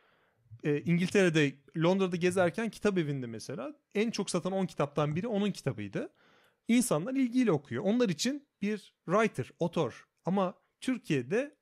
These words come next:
sokaktan, sokakta geçen biri için, e, Ahmet Hamdi Tanpınar yazar ama Elif Batuman değil. Çünkü onun adını daha çok duymuş. Onun adını bilmemiş ya da okumamış çünkü İngilizce yazmış vesaire vesaire. Şimdi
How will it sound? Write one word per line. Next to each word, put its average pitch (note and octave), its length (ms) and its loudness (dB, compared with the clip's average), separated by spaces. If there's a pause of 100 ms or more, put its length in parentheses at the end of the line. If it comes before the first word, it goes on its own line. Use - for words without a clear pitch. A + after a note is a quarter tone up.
(140)
sokaktan, G#3 640 -4 (160)
sokakta - 440 -8
geçen D#3+ 400 -2
biri F3+ 140 0
için, G#3 400 -4 (500)
e, C3 220 -4 (840)
Ahmet G#3 280 0
Hamdi E3+ 220 0
Tanpınar C3 600 -2
yazar D#3+ 680 -4 (460)
ama D#3 220 2
Elif F#3 300 0
Batuman F3+ 460 -2
değil. E3 220 -2
Çünkü G3 260 -4
onun F3+ 120 -2
adını E3+ 260 -2
daha F#3+ 120 0
çok - 280 -8
duymuş. G#2 480 -12 (320)
Onun F3 160 2
adını D#3+ 360 -2
bilmemiş D3+ 500 -2
ya D#3 100 0
da F#3+ 40 0
okumamış D#3 480 -2
çünkü F#3 220 -8
İngilizce D3+ 440 -2
yazmış A#2 340 -8
vesaire C#3+ 420 -2
vesaire. C3+ 520 -2 (520)
Şimdi F3 540 2